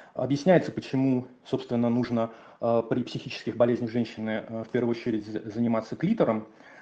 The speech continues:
Э, клитор — это электрическая кнопка, пишется в этой статье. Это электрический центр женской половой системы. Значит, если, э,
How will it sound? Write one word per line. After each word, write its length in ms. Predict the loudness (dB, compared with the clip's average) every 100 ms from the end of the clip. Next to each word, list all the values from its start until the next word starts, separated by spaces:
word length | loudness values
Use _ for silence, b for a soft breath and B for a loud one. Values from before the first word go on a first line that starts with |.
| B -6
Э, 200 | 2 2 4
клитор — 420 | 4 6 6 6
это 480 | 4 4 6 6 6 -4 -20 _ 2
электрическая 680 | 2 4 2 0 0 2 4
кнопка, 560 | 4 4 4 -2 -2 -10 -10
пишется 420 | -10 -10 -10 -8
в 40 |
этой 140 | -6 -6
статье. 460 | -6 -6 -8 -10 B B
Это 180 | 0 4
электрический 540 | 2 2 0 0 -2 2
центр 360 | 4 4 2
женской 360 | 0 -2 -2 -2
половой 280 | 2 2 2
системы. 560 | -4 -6 -6 -6 -8 -14 B -6
Значит, 260 | -4 0 2
если, 500 | 2 2 -2 -2 -6
э, 140 | -8